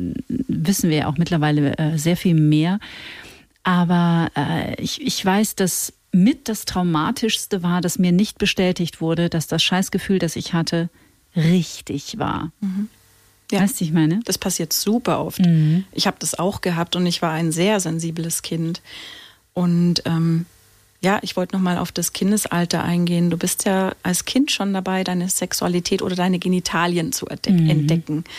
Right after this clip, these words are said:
Speaker 2: Und wenn man erwischt wird als Kind, dann wird es sofort als etwas abgetan, was man nicht macht.
Speaker 1: Was machst du da?
Speaker 2: Ja, genau.
Speaker 1: Mhm.
Speaker 2: Finger weg.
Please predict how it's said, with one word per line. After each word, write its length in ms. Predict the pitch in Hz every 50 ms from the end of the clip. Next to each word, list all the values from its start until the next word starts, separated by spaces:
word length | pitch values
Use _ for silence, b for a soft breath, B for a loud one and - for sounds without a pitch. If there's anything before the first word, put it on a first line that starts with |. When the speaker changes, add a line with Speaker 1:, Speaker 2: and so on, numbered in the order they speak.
| B B B B B B B B
Speaker 2:
Und 240 | - 196 180 170 -
wenn 180 | 180 175 175 175
man 420 | 175 175 175 170 170 170 - - - _ _ _ _ _ _ _ _ -
erwischt 460 | 190 185 156 180 - - - - - 170
wird 260 | 196 226 233 - -
als 200 | 226 226 - -
Kind, 460 | - - 214 202 220 247 294 - - _ _ _ _ _ _ _ _ _ _ _ -
dann 220 | 202 202 180 -
wird 160 | 175 175 -
es 140 | 190 - -
sofort 560 | - 180 - - - - 175 190 - - -
als 340 | 180 180 180 180 180 170 -
etwas 400 | - 202 - - 190 175 - -
abgetan, 560 | - 190 - - - 185 - - 190 185 175
was 140 | 175 - -
man 100 | 180 175
nicht 220 | 170 165 - -
macht. 360 | 170 196 214 - - - - -
Speaker 1:
Was 160 | - 196 - 196
machst 240 | 180 170 - -
du 40 | 180
da? 200 | 151 156 156 156 - _ _ _ -
Speaker 2:
Ja, 100 | 202 196
genau. 320 | 196 208 202 202 190 185
Speaker 1:
Mhm. 220 | 185 175 165 160 156
Speaker 2:
Finger 280 | 147 - 214 196 170
weg. 220 | 170 170 175 -